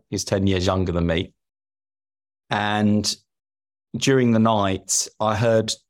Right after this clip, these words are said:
sort of after I'd gone to bed, I heard some voices out in the hallway, opened the door and found these guys who I didn't recognise ha-, carrying Mishka's basket and lead. And, uh, I really,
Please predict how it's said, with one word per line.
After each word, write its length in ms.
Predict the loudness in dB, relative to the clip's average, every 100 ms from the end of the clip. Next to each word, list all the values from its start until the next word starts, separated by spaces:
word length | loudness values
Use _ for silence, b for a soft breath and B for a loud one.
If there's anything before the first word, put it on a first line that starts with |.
| _ -12
sort 260 | -12 -12
of 220 | -18 -10 -2
after 280 | -2 0
I'd 100 | 0
gone 140 | 2 0
to 100 | 0
bed, 200 | 2 2
I 80 | 2
heard 200 | 2 0
some 180 | -2 0
voices 420 | 0 0 0 -2
out 220 | -2 -4
in 120 | -4
the 440 | -4 -2 -2 -4 -8 -10
hallway, 720 | -2 0 2 2 2 0 -4 _ _ _ _ _ _
opened 340 | -2 -2 0 0
the 60 |
door 360 | 2 2 4 2
and 120 | 0
found 300 | -2 -2 0
these 160 | 0 0
guys 340 | -2 -2 0
who 80 | -2
I 40 |
didn't 220 | -2 -2
recognise 960 | -2 -2 -4 -4 -2 0 -2 -2 -4 -6 _ _ _ _ -12
ha-, 400 | -4 -4 -4 -12
carrying 420 | -6 -2 2 2 2
Mishka's 420 | 0 -2 -2 -2
basket 560 | 0 -2 -2 -4 -4
and 180 | -2 0
lead. 480 | 0 2 0 -2 -6 -14 _ _ _ _ _ _
And, 460 | -4 -2 0 0 2
uh, 400 | 0 2 0 -2 -6 _ _ _ _ _ _ _ _ _
I 60 |
really, 280 | 0 2 0